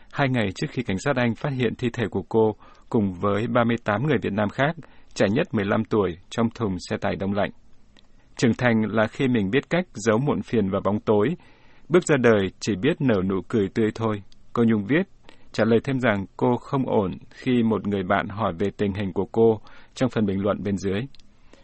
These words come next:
Trước đó ba ngày, cô Nhung đăng tải một loạt các hình ảnh mà cô nói là chụp ở Pháp. Nhưng theo tìm hiểu của phóng viên V O A tiếng Việt, những tấm ảnh được chụp ở Bỉ, nơi tin cho hay cô gái xứ Nghệ lên chiếc xe tải chở container để tới Anh.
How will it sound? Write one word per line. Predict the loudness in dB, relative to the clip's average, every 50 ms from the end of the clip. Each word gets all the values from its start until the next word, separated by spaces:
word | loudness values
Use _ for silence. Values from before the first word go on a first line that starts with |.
| -6 0
Trước | 0 2 4
đó | 4 4
ba | 4 4
ngày, | 0 0 0 0 0 0 0
cô | 0 0 2
Nhung | 2 2 0 2
đăng | 2 0 0 0
tải | 0 0 0 0 0
một | -2 -4 -4 -4 -4
loạt | -2 -2 -2 -2 -2
các | -4 -6 -4
hình | -2 -2
ảnh | -2 -2 -2 -2 -4
mà | -4 -4 -2
cô | -2 -2
nói | 0 0 -2 -2
là | -4 -6
chụp | -6 -4 -4
ở | -4 -4
Pháp. | -2 -2 -2 -2 -2 -4 -8 -20 -20 -20 -20 -20 -20 -20 -20 -10 -2 2
Nhưng | 4 4 4 4 2 0
theo | -4 -6 -4 -4 -4 -2
tìm | -4 -4 -4
hiểu | -2 -4 -4
của | -6 -6
phóng | -6 -6 -6 -4
viên | -2 -2 -2 0
V | 0
O | 0 0
A | 0 0
tiếng | -2 -2 -2 0
Việt, | 0 0 0 0 -4 -12 -20 -20 -20 -18 -6 -2
những | 0 0 2
tấm | 2 0 0 0
ảnh | 0 0 -2 -2
được | -2 -4 -4 -4
chụp | -4 -2
ở | -2 -2
Bỉ, | 0 0 0 0 -2 -4 -8 -16 -20 -18 -8 -2
nơi | 0 2 2 2 2 0 0
tin | -2 -2 0
cho | -2 -2
hay | -2 0 -2 -2 -4 -6 -6
cô | -4 -2 0
gái | 0 0 -2 0 0
xứ | 0
Nghệ | 2 2 2 2 0 -4 -8 -18 -20 -20 -16 -6
lên | 0 2 2 2 2
chiếc | 0 -2 -2 -2
xe | -4 -2 2
tải | 2 2 2 2 -2 -2
chở | -2 -2 0 0
container | 0 -2 0 2 2 4 4 2 2 0 -2 -4
để | -4 -4 -4 -4
tới | -2 -2 -2
Anh. | 0 -2 -4